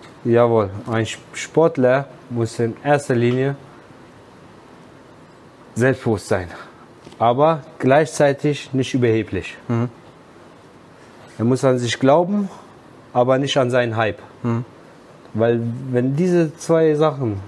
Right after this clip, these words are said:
Speaker 1: passieren, dann verirrst du dich.
Speaker 2: Ja.
Speaker 1: Und dann trainierst du nicht mehr so und verlierst den Biss.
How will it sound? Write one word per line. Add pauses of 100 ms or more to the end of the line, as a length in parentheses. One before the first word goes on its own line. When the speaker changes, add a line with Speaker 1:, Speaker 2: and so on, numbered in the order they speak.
(140)
Speaker 1:
passieren, (320)
dann (220)
verirrst
du
dich. (100)
Speaker 2:
Ja. (340)
Speaker 1:
Und
dann
trainierst
du
nicht
mehr
so
und
verlierst
den
Biss.